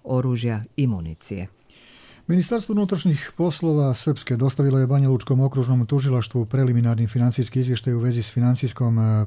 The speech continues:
Speaker 2: provjerom vršenom za Gostimira Ivankovića, Nebojšu Pejovića i druge, te za preduzeće Euromotor.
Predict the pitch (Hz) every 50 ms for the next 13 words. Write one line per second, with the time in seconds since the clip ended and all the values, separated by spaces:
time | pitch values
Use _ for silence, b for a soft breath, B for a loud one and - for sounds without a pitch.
0 | - - 127 127 120 120 117 117 110 110 107 110 123 117 - 139 123 120 113 104
1 | B B B B B B B - 135 127 135 120 139 147 143 - 139 135 131 120
2 | 117 113 110 110 120 127 139 147 143 - 120 113 110 - - 120 107 104 104 113
3 | 117 110 120 120 117 104 - - 120 110 104 101 92 - 123 131 131 131 127 123
4 | 123 113 - 120 107 107 104 143 165 156 139 98 B B B B B B B B
5 | B - 180 170 160 156 143 127 110 120 143 143 143 135 117 - 127 117 120 113
6 | 107 120 131 131 127 - 135 120 123 - - _ _ _ _ _ - 120 113 110
7 | 113 110 110 107 113 120 123 135 131 - 110 92 90